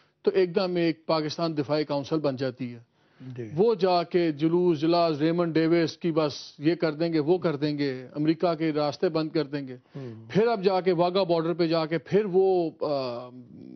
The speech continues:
Speaker 1: कह देते हैं कि बस हमारा रिश्ता एक ही है, नफरत का है, सब कुछ है।
Speaker 2: हम्म, हम्म।
Speaker 1: सबको पता है कि उसको किसकी आशीर्वाद थी, कहाँ से खड़ी होती है ऑर्गेनाइजेशन।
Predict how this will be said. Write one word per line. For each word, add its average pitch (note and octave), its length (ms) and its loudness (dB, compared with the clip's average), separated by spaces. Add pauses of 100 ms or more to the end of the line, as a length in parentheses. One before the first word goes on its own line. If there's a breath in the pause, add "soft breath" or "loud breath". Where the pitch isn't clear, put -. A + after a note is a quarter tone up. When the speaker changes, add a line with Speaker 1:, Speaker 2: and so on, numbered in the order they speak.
(400)
Speaker 1:
कह F3 80 4
देते E3 260 0
हैं D#3 120 -2
कि D#3 80 2
बस D3 260 -2
हमारा D3+ 220 0
रिश्ता D3 300 -4
एक D#3 220 0
ही E3+ 60 2
है, D#3 60 0
नफरत D#3 380 -4
का E3 60 0
है, C#3+ 100 -2
सब D3 180 -12
कुछ D#3 200 -4
है। C#3+ 60 -12
Speaker 2:
हम्म, A#2 120 -16
हम्म। A#2+ 140 -18 (180 loud breath)
Speaker 1:
सबको F3 340 0
पता A3 220 0
है G#3+ 80 0
कि G3 80 0
उसको F#3 180 -6
किसकी F#3 300 -2
आशीर्वाद D#3 520 0
थी, E3 240 -4
कहाँ E3 280 0
से F3+ 100 -4
खड़ी D#3 240 0
होती D#3+ 180 0
है D#3 40 2
ऑर्गेनाइजेशन। D3+ 420 -4